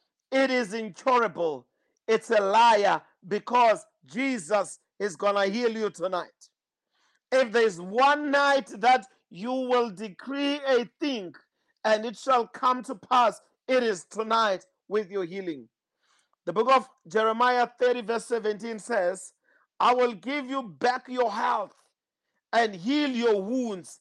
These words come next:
says the Lord. Glory to Jesus Christ of Nazareth.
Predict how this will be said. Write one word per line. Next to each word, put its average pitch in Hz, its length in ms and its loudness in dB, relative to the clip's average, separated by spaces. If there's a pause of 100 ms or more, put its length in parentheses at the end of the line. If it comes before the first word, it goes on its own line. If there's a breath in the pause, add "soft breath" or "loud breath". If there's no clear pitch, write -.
(140)
says 233 560 0 (160)
the 151 240 -2
Lord. 185 320 2 (400)
Glory 240 480 2
to 214 140 -10
Jesus 208 600 -10
Christ 208 400 0
of 202 160 -10 (160)
Nazareth. 180 460 -4